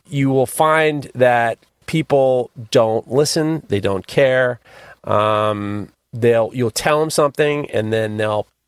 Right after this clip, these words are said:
forget about it, and then they'll ask you why this happened, and then you'll kinda have to figure out a customer service way of telling them, "I told you." Um, and it's just,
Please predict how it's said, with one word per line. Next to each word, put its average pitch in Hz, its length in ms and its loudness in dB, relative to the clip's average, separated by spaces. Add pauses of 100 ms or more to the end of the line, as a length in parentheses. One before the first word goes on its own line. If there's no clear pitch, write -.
forget 110 460 2
about 139 300 4
it, 143 160 -2 (100)
and 107 160 -2
then 110 180 0
they'll 107 200 -2
ask 127 400 -2
you 120 80 2
why 113 220 2
this 107 160 -6
happened, 113 420 0
and 104 160 -4
then 101 140 -6
you'll 101 180 -4
kinda 101 420 -2 (280)
have 117 180 -2
to 101 100 -8
figure 156 440 2
out 135 180 4
a 113 40 -4
customer 123 420 -2
service 113 360 -2
way 110 180 0
of 104 60 -6
telling 98 280 -4
them, 98 100 -4
"I 95 120 -4
told 156 420 0
you." 117 260 -2 (640)
Um, 110 760 -2 (840)
and 110 500 -2 (600)
it's - 260 -2
just, - 300 -4